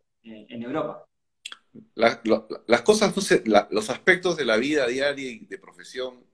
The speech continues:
Speaker 2: culturales, eh, deportivos, educativos, no, no, no,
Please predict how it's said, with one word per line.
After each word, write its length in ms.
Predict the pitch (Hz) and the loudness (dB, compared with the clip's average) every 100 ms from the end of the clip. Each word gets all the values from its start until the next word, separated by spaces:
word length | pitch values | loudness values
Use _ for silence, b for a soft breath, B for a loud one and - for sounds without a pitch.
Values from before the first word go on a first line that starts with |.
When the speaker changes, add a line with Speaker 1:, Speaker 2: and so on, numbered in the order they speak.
| _ _ _ _ | _ _ _ _
Speaker 2:
culturales, 800 | 92 87 90 107 104 104 101 - | -14 -8 -2 -2 -2 -8 -12 -20
eh, 120 | - | -20
deportivos, 1000 | 85 85 82 107 107 104 95 90 87 - b b b b _ | -16 -14 -12 -4 -2 0 0 -2 -6 -14 b b b b _
educativos, 640 | 85 85 87 87 113 104 | -6 -6 -6 -4 -4 -2
no, 260 | 107 110 104 | -2 -4 -4
no, 320 | 104 104 98 - 95 87 - | -6 -6 -6 -8 -8 -8 -8
no, 720 | 98 113 135 160 160 131 78 | -2 2 4 6 4 0 -6